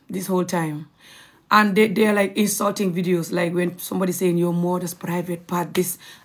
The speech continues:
I'm effing your mother now. I'm cutting her vagina now." Those sick, uh, traumatized, hate women, um, type of a video that Senegal and Gambia people do when they're angry. <clears throat> Doesn't matter man or woman, by the way, they all do it.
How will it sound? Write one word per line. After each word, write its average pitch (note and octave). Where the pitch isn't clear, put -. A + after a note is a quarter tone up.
I'm F#3
effing F#3+
your F#3
mother F#3
now. F3
I'm F3+
cutting F#3+
her F#3
vagina F#3
now." F#3
Those G#3
sick, -
uh, F#3
traumatized, F#3+
hate F#3
women, E3
um, D3+
type F#3
of F3+
a E3+
video E3
that D#3
Senegal E3+
and D#3
Gambia D#3+
people D#3
do D#3
when D#3+
they're D#3
angry. D#3
<clears throat> C#4
Doesn't A#3+
matter A3+
man F#3
or E3
woman, E3
by D#3+
the D#3+
way, D#3
they D#3
all F3
do E3+
it. D#3